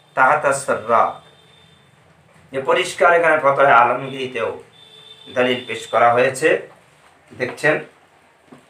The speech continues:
যে ওয়াদাআল ইয়ামিনাহু আলাল ইয়াসারে তাহাতা সুররা, যে বাম হাতের উপরে ডান হাতের তালু রাখিয়া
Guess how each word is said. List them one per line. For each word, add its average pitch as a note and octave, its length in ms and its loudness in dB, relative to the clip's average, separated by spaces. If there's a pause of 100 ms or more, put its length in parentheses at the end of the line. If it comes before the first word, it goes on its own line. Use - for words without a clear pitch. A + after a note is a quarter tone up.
(200)
যে A#2 200 -2
ওয়াদাআল D3 560 2
ইয়ামিনাহু C#3+ 840 0 (200)
আলাল A#2 280 -4
ইয়াসারে A#2 480 -2
তাহাতা - 360 -4
সুররা, - 440 -10 (1300)
যে A2+ 100 -16
বাম D3+ 300 4
হাতের D#3 260 0
উপরে B2+ 340 2
ডান A2+ 220 0
হাতের A2 400 -4
তালু G2+ 240 -4
রাখিয়া B2 540 0